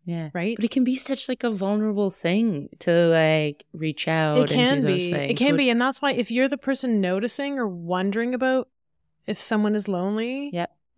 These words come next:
Speaker 2: you would be doing them a help
Speaker 1: Mm.
Speaker 2: to, to reach out and offer, or just ask them how they're doing.
Speaker 1: Yeah.
Speaker 2: A-, or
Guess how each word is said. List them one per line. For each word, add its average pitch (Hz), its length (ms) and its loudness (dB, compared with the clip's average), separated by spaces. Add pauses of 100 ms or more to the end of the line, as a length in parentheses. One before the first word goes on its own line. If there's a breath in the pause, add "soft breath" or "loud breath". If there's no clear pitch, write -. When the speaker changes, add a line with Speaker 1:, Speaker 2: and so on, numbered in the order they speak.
(160)
Speaker 2:
you 220 200 0
would 233 100 2
be 214 140 -2
doing 190 320 -2
them 175 200 -4
a 185 60 -6
help 202 300 -4 (260)
Speaker 1:
Mm. 165 340 -2
Speaker 2:
to, 190 540 -4 (180)
to 208 180 -6
reach 185 260 -6
out 180 240 -2
and 180 140 -4
offer, 170 760 -4 (380)
or 262 120 4
just 320 260 2
ask 254 220 2
them 269 100 -2
how 247 140 0
they're 240 140 2
doing. 185 640 -2
Speaker 1:
Yeah. 170 220 0 (340)
Speaker 2:
A-, 202 140 0
or 208 520 2